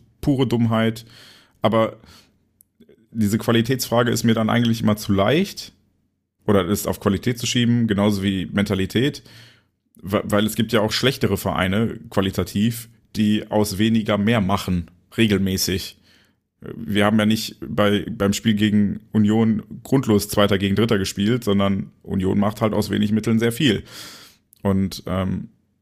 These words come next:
das, das ist das, glaub ich, was uns alle so ankotzt, ist dieses Underperformen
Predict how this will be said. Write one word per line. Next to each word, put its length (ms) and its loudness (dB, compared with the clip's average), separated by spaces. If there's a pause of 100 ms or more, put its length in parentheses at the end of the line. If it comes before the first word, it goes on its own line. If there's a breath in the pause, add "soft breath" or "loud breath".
(300)
das, 260 0
das 260 0
ist 160 -2
das, 220 0
glaub 180 0
ich, 160 -2
was 160 -2
uns 220 -2
alle 260 0
so 140 -2
ankotzt, 720 -4 (480)
ist 180 -10
dieses 280 0
Underperformen 1000 0